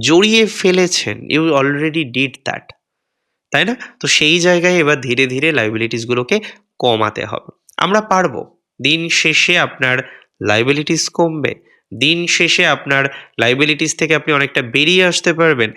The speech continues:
এবং বেটার একটা জায়গায় হিট করতে পারবেন। ব্যবসায়ীদের কিছুটা বেটার, কিছুটা লোন নেওয়া আছে যাদের, তারা চিন্তা করছেন যে না দাদা আর হয়তো হবে না, হবে, অবশ্যই হবে।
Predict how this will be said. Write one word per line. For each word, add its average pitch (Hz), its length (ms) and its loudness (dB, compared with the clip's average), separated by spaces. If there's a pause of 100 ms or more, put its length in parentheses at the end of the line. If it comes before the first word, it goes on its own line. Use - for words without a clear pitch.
(240)
এবং 165 360 0
বেটার 156 360 2
একটা 165 280 0
জায়গায় 123 420 0
হিট - 200 -10
করতে - 320 -18
পারবেন। - 360 -16 (680)
ব্যবসায়ীদের 151 760 2 (500)
কিছুটা 151 360 0
বেটার, 143 420 0 (240)
কিছুটা 156 340 0
লোন 147 400 2
নেওয়া 165 300 2
আছে 160 220 -2
যাদের, 147 360 2 (220)
তারা 139 180 2
চিন্তা 143 400 -4
করছেন 143 520 -4
যে 135 120 -2
না 135 220 2
দাদা 147 300 2
আর 139 80 2
হয়তো 139 300 0
হবে 131 200 -2
না, 135 200 -4
হবে, 160 680 0 (420)
অবশ্যই 143 500 -4
হবে। 110 260 -8